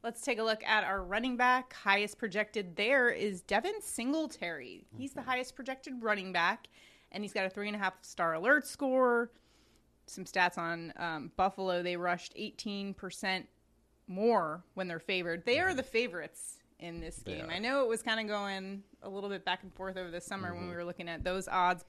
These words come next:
Speaker 1: Buffalo, the favorites in this game. The away favorites. Wow.
Speaker 2: Yeah.
Speaker 1: Against the defending
Speaker 2: It,
Speaker 1: Super Bowl champions. How
Speaker 2: it,
Speaker 1: often
Speaker 2: it
Speaker 1: do you
Speaker 2: is
Speaker 1: see
Speaker 2: pretty,
Speaker 1: that?
Speaker 2: pretty wild. It's not, uh, not often.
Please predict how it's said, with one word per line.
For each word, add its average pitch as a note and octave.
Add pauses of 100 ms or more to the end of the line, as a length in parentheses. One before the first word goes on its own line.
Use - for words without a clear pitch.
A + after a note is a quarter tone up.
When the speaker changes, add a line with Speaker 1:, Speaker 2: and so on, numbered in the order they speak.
(120)
Speaker 1:
Buffalo, F#3+ (240)
the F#3+
favorites G#3+
in G#3
this G3+
game. G3 (500)
The G3+
away A3
favorites. A3+ (120)
Wow. F#3+ (340)
Speaker 2:
Yeah. C#3
Speaker 1:
Against B3+
the A#3+
defending B3+
Speaker 2:
It, B3+
Speaker 1:
Super C4
Bowl A3+
champions. A3+
How D3
Speaker 2:
it, D3
Speaker 1:
often C#4+
Speaker 2:
it D#3
Speaker 1:
do D#3
you D#3
Speaker 2:
is C#3
Speaker 1:
see C4
Speaker 2:
pretty, D3
Speaker 1:
that? B2+
Speaker 2:
pretty D3+
wild. A2+ (260)
It's -
not, D3
uh, D#3
not E3
often. E3+